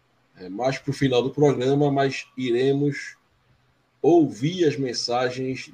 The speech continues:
de vocês, beleza? Vamos embora falar do Santa Cruz. Essa semana, o tema mais importante, a gente vai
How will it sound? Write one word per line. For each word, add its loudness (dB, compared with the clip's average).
de 0
vocês, -2
beleza? -2
Vamos 0
embora 2
falar 0
do -4
Santa -4
Cruz. -16
Essa -6
semana, 2
o -2
tema 4
mais 2
importante, -2
a 0
gente -2
vai 0